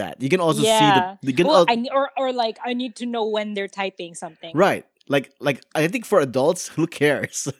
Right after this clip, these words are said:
Speaker 1: <laughs> But I think for teens, they're
Speaker 2: <laughs>
Speaker 1: like, "I need to know. I need to know if they're gonna say something." So
Speaker 2: Mm.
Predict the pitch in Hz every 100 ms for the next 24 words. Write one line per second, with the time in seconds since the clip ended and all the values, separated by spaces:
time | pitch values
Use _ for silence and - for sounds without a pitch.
0 | - - 165 180 330 254 - 185 247 151
1 | 151 135 - - 127 127 139 139 147 135
2 | 143 135 123 123 147 160 160 151 151 143
3 | 147 151 147 - 147 151 139 135 117 123
4 | 110 104 117 147 135